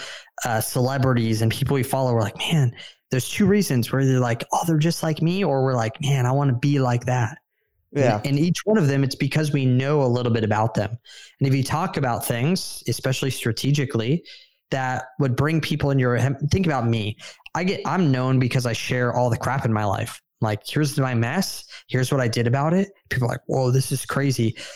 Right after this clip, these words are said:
Speaker 1: But it relates to people. Kinda like a free offer. If you were to do a free offer,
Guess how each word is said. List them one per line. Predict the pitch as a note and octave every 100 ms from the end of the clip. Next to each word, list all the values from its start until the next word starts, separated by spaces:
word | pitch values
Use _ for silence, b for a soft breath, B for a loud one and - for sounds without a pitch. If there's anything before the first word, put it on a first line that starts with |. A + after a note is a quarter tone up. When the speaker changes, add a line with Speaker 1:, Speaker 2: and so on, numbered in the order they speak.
| -
Speaker 1:
But | D3
it | C#3+
relates | C3+ B2+ F#3+ -
to | -
people. | A#2+ A2+ G#2+ G#2 - B B
Kinda | - A#3+
like | B3+ D3+
a |
free | - D3+ C3
offer. | A2 A#2 D3 F3+ - -
If | B2+
you | C3
were | D3
to | C3
do | C3+
a |
free | B2 C3+ B2
offer, | A#2 A#2 A#2+ A#2